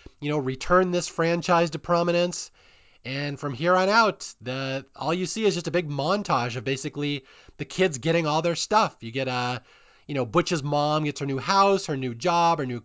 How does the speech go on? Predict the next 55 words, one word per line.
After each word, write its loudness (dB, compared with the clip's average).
her, -12
they -6
get -4
to -6
move -2
out 0
of -6
the -10
projects. 0
Ricky's -4
dad 2
gets -6
a -8
new -8
tractor. 2
We -10
get -6
a -6
duffel 4
bag 0
of -4
cash -4
they -8
just -12
throw 0
to -2
Ricky -4
one -2
day 0
at -4
his -6
front -10
door. 2
Uh, -8
at -2
one 4
point, 4
one 2
of 4
the 2
boosters -2
just -6
drives 0
up 2
and -6
gives -4
Neon -2
his -6
new -4
car 0
in -8
New -4
Orleans. -6
And -10
he, -12